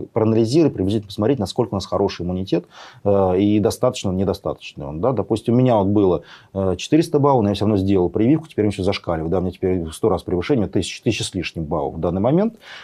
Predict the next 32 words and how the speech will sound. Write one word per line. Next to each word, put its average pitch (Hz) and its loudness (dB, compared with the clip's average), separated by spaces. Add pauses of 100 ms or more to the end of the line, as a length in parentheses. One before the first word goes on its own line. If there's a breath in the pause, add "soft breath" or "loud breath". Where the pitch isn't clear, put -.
(120 loud breath)
Э, 107 2
но 117 4
я 151 6
просто, 139 0
я 120 2
инфекционист, 131 0
я 104 0
постоянно 117 2
общаюсь 98 0
с - -8
инфекциями, 117 0
поэтому 110 2
мне 123 4
нужно 131 4
обязательно, 90 2
чтобы 90 -6
был 90 0
хороший 92 0
иммунитет, 117 0
иначе 92 -4
просто-напросто 101 0
я 98 2
буду 92 0
болеть 101 2
и - -20
принесу 90 -6
домой 87 -2
инфекцию. - -10 (260 loud breath)
У 104 0
меня 123 6
другая 107 4
ситуация. - -6